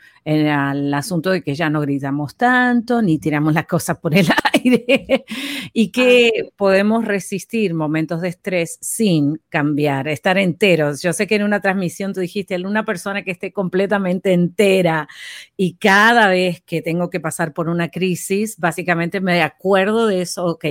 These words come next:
Speaker 1: tengo que estar entera para poder ayudar", porque si
Speaker 2: Así
Speaker 1: yo me
Speaker 2: es.
Speaker 1: pongo al mismo nivel de la crisis, entonces estamos todos mal.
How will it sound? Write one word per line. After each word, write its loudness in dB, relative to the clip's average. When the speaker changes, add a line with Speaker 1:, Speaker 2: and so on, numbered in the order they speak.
Speaker 1:
tengo -4
que -8
estar -6
entera -4
para -4
poder -4
ayudar", 0
porque -2
si -2
Speaker 2:
Así -2
Speaker 1:
yo 4
me 2
Speaker 2:
es. -8
Speaker 1:
pongo 2
al 2
mismo 2
nivel 2
de 0
la -2
crisis, -2
entonces -6
estamos -2
todos -4
mal. -4